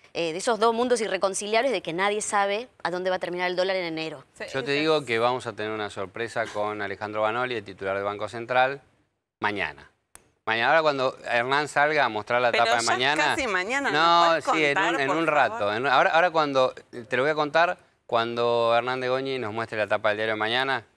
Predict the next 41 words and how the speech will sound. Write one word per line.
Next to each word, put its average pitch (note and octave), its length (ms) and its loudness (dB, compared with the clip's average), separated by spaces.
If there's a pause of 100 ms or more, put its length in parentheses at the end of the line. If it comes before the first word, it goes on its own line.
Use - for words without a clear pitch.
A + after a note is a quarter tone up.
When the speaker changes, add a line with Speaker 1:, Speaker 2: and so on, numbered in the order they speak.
(160)
Speaker 3:
No A2+ 80 -8
Speaker 1:
Ujú. A2 80 -8
Speaker 3:
quiero C3+ 160 -4
anticiparme A#2 600 0
porque F#2+ 180 -10
si G#2 80 -10
no A2 80 -2
le A2 140 -2
saco A2+ 280 0
Speaker 1:
Está G#2 120 0
bien. F#2 140 2
Speaker 3:
la, F#2 160 2
la G2+ 160 -2
primicia. G2 520 -8 (320)
Pero A2+ 140 2
vamos C3 240 2
a C3+ 80 -2
conocer C3 640 0 (340)
qué E3+ 160 0
piensa E3+ 680 -2 (560)
Alejandro A#2+ 500 0
Banoli, C3 360 0
el G2+ 100 -4
presidente B2 520 -4
del B2+ 60 -2
Banco B2+ 220 -2
Central, C#3 380 -2
sobre A#2 300 0
esta A#2 160 -4
discusión. G2 640 -6
Que - 100 -10
está C3 160 0
bueno B2+ 340 0
saber. E2+ 400 -6 (220)
El F#2 140 -10
tipo A#2 260 -6
que G#2+ 120 -6
maneja A#2 540 -4
el F#2+ 60 -6
Banco G2 240 -4
Central, F#3 440 0